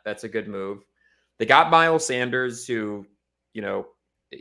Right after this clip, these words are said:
I think he's, he was technically the two back last year, but he's easily a starting caliber running back. It's kinda running back by committee in the N F L at this point anyways.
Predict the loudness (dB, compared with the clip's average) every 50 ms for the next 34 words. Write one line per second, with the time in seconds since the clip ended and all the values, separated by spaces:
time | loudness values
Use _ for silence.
0 | -6 -4 -2 -2 -2 -4 -8 -8 -8 -8 -10 -10 -10 -8 -6 -6 -6 -4 -2 -2
1 | -2 -2 -4 -6 -6 -6 -6 -6 -8 -10 -8 -8 -8 -4 -2 -2 -2 -2 -2 -4
2 | -4 -4 -4 -4 -6 -8 -8 -6 -6 -4 -4 -6 -8 -10 -12 -16 -16 -18 -20 -14
3 | -10 -8 -8 -8 -8 -10 -10 -10 -10 -10 -6 -6 -4 -4 -6 -8 -10 -10 -10 -8
4 | -8 -8 -10 -10 -10 -10 -8 -10 -10 -10 -8 -6 -6 -6 -8 -10 -14 -16 -14 -12
5 | -10 -8 -8 -8 -8 -8 -6 -6 -4 -4 -4 -4 -6 -8 -8 -8 -12 -12 -12 -12
6 | -10 -10 -14 -16 -14 _ -12 -10 -10 -8 -8 -8 -10 -10 -10 -10 -8 -8 -8 -10
7 | -12 -16 -20 -20 _ -16 -16 -10 -8 -6 -6 -6 -6 -4 -4 -2 -2 -4 -4 -6
8 | -12